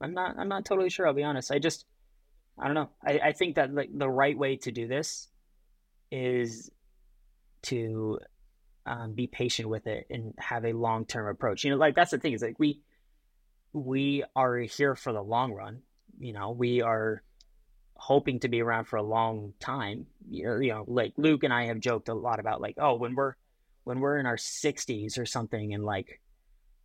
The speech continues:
you know, our kids could be running this or something." You know, like, we've, we've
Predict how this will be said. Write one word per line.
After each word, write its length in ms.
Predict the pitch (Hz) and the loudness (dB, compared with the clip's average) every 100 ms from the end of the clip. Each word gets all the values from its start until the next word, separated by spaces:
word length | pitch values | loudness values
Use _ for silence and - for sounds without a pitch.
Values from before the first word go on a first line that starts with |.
| - | -12
you 200 | 123 120 | -6 -4
know, 180 | 101 - - - | -4 -8 -8 -2
our 140 | 123 | -2
kids 340 | - 143 127 | 2 0 0
could 160 | - 127 | 0 -2
be 120 | 110 | -2
running 380 | 107 117 98 98 | -2 -2 -2 -4
this 280 | 87 - 110 | -4 -4 -4
or 40 | |
something." 400 | - 101 101 85 | -6 -6 -8 -4
You 80 | 131 | 0
know, 80 | 120 | 2
like, 180 | 123 156 | 4 4
we've, 180 | 135 143 | 4 2
we've 220 | 123 | -2